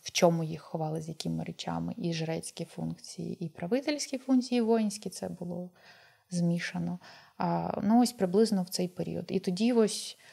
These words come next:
е, існу-, з-, якби починають застосовувати термін, типу, «велика скіфія», та. Ну, але по факту, е,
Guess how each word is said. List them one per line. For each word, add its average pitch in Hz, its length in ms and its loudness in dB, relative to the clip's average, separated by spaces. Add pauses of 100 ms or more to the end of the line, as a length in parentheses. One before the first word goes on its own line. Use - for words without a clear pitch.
(1080)
е, 185 200 -2
існу-, 180 440 2
з-, 175 460 -6
якби 170 260 -4
починають 175 460 -2
застосовувати 165 600 -6
термін, 160 400 -6
типу, - 220 -8
«велика 233 320 4
скіфія», 190 880 -4
та. 185 220 -8 (460)
Ну, 208 120 6
але 220 140 10
по 233 140 2
факту, 226 800 4 (100)
е, 175 400 2